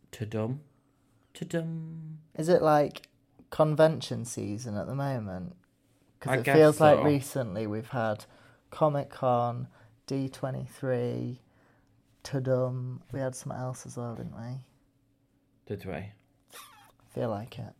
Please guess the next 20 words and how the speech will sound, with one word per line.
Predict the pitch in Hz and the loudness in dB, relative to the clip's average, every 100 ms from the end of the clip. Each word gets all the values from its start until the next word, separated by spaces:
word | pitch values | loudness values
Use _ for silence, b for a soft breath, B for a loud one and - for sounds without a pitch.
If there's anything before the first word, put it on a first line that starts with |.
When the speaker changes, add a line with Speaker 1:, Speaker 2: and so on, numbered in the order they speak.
| _ - | _ -2
Speaker 1:
Um, | 113 110 104 101 - - - - | 2 4 2 -2 -10 -20 -18 -6
I | 147 | -4
guess, | 175 175 - - - - - | -2 -6 -8 -18 -20 -20 -12
yeah. | 160 170 175 180 - - | -4 0 2 0 -6 -14
Speaker 2:
Yeah. | 139 139 147 | -10 -8 -8
Speaker 1:
There's | - 160 | -6 0
always | 151 131 139 160 | 4 6 4 0
quite | 160 143 135 | -2 -2 -2
a | 123 | 0
lot. | 127 123 - - b b b b | 0 0 -4 -16 b b b b
Um, | 117 117 107 104 104 104 - b b b - | 2 4 4 2 -2 -6 -12 b b b 6
but | 127 - | 6 6
we | 120 117 | 0 2
got | 107 104 - - _ | 4 4 2 -4 _
a | 113 | -4
trailer | 107 - 104 104 104 | -4 -2 2 2 2
for | 101 - 95 95 - | 0 -4 -2 -2 -2
Enola | 104 98 95 95 90 | -4 -2 -2 -2 -4
Holmes | 98 90 92 - | -6 -6 -8 -10
two. | - - 104 139 | -12 -6 -4 -6